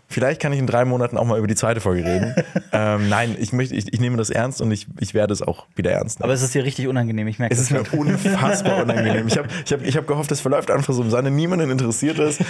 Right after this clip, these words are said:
Speaker 1: aber anscheinend interessiert es viel zu viele Menschen und ich habe Menschen da draußen enttäuscht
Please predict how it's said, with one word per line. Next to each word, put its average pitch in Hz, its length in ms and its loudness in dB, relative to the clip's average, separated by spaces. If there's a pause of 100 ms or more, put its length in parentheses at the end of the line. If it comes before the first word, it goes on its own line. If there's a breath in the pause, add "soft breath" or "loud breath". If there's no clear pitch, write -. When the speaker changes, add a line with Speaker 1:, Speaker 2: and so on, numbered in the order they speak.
(180)
Speaker 1:
aber 123 160 4
anscheinend 131 340 0
interessiert 120 360 2
es 113 100 -2
viel 143 180 0
zu 135 80 0
viele 123 160 0
Menschen 117 240 0
und 110 80 2
ich 104 100 0
habe 113 220 2
Menschen 113 260 0
da 104 60 2
draußen 104 300 2
enttäuscht 120 420 0